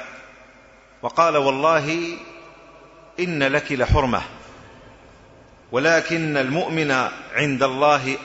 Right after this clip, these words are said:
أعظم حرمة منك." نظر إلى الكعبة. تصوروا الكعبة يا إخواني، واحد يجي يهدمها،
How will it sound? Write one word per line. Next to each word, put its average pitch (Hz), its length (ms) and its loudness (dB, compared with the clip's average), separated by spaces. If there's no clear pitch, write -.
أعظم 147 520 2
حرمة 120 540 -2
منك." 123 320 0
نظر 127 320 2
إلى 117 180 0
الكعبة. 104 380 -2
تصوروا 185 400 -2
الكعبة 156 300 0
يا 147 100 0
إخواني، 160 300 -2
واحد 151 280 -2
يجي 139 160 -6
يهدمها، 117 480 -4